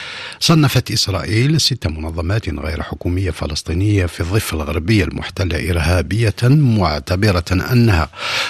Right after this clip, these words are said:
تشكل غطاء لترويج وتمويل أنشطة الجبهة الشعبية لتحرير فلسطين، التي تصنفها إسرائيل والاتحاد الأوروبي تنظيما إرهابيا. ودانت وزارة الخارجية الفلسطينية هذا القرار في بيان، مؤكدة أنها ترفض بشكل قاطع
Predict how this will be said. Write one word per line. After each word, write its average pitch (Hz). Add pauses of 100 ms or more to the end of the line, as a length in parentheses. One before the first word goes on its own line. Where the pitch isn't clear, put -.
(100)
تشكل 92
غطاء 87
لترويج 85
وتمويل 85
أنشطة 90
الجبهة 82
الشعبية 90
لتحرير 90
فلسطين، 120
التي 82
تصنفها 92
إسرائيل 87
والاتحاد 76
الأوروبي 76
تنظيما 80 (120)
إرهابيا. 76 (520)
ودانت 110
وزارة 101
الخارجية 87
الفلسطينية 87
هذا 85
القرار 107
في -
بيان، 95
مؤكدة 95
أنها 98
ترفض 95
بشكل -
قاطع 92